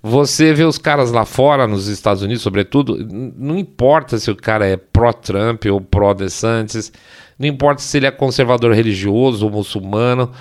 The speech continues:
um cara sempre referencia o outro e mais, eles sentam e conversam, se entrevistam e eles debatem, tá? E eu não vejo isso aqui no Brasil.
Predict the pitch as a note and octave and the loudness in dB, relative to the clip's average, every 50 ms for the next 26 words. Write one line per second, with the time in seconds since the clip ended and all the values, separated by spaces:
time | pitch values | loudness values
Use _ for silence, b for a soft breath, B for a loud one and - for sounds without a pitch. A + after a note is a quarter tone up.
0 | B B B B B - D#3 F3 D#3+ - E3 D#3+ D#3 D3 - - - F3+ F3+ F#3 | B B B B B -6 -6 -4 -2 -2 -2 0 0 -2 -2 -2 0 0 0 -2
1 | - - D#3+ D3+ D3 D#3 D3 B2+ - - D3+ D3 D3 D3 D3 C#3 C#3 - - - | -2 -2 -2 0 2 2 0 0 0 -2 0 0 0 0 -2 -2 -4 -4 -6 -6
2 | - - F3 G#3 A3 A3 F#3+ D3+ C3 B2 A#2 A2 A2 A#2+ C#3 D3 C#3+ - C3+ D3 | -8 -8 -6 -4 0 2 2 4 4 2 2 2 2 2 2 2 0 -2 -6 -4
3 | C3 B2+ B2+ B2+ B2 A2+ A2+ A2 A2+ A2 - - - C#3 D3+ D#3 D#3+ - F3+ E3 | -2 0 0 0 0 0 0 0 0 -2 -4 -4 -2 -2 -2 -2 -2 -2 -2 -2
4 | D#3+ D#3+ - C#3 C3+ - D3 C#3+ A#2+ G#2+ A2+ A#2 B2+ C3 B2 - C#3 B2+ B2 B2+ | -2 -2 -4 -6 -4 -2 -2 -2 0 0 0 0 0 0 -2 -2 -2 -4 -4 -4
5 | - B2+ B2+ B2+ C3 A#2 G#2+ G2+ G2 G#2 A#2+ B2+ B2+ - C3+ B2+ B2+ B2 B2 A#2+ | -6 -6 -4 -2 -2 -2 -2 -2 -2 -4 -4 -4 -4 -2 -2 0 0 0 -2 -4
6 | A#2+ A#2+ A#2 A#2 A#2 A#2 A#2+ B2+ A#2+ A2+ A2 - G#2 G2 - _ _ _ _ _ | -2 -2 -2 0 -2 -2 -4 -2 -2 -2 -4 -4 -8 -12 -14 _ _ _ _ _
7 | _ - G2 G#2 A2+ - b b b b b A2 A#2 A2+ A#2 B2 C#3+ C#3+ B2+ G#2 | _ -10 -8 -8 -10 -14 b b b b b -2 -2 0 0 -2 -2 -2 0 0
8 | A2 A2 G#2+ G#2 - - A#2+ G#2+ - A2+ G#2+ A#2 B2 B2+ A2 G#2 A2 G#2 | 0 0 0 -2 -4 -4 -4 -4 -4 -4 -4 -2 -2 0 2 0 0 0